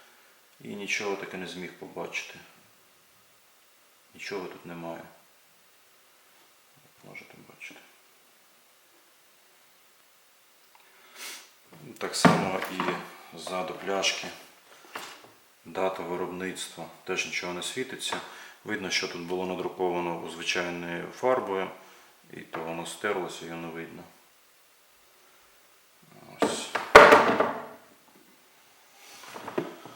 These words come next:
І те саме на маленькій пляшці, теж от фарбою видрукована дата,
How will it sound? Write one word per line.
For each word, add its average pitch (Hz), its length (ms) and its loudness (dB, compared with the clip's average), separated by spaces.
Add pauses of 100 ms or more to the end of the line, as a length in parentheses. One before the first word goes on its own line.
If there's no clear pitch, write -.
(1500)
І 123 140 -10 (500)
те 104 120 -2
саме 104 340 4
на 98 100 4
маленькій 95 580 2 (160)
пляшці, 95 420 0
теж - 400 2
от 92 180 -6
фарбою 90 540 2
видрукована 87 580 -2
дата, 117 520 0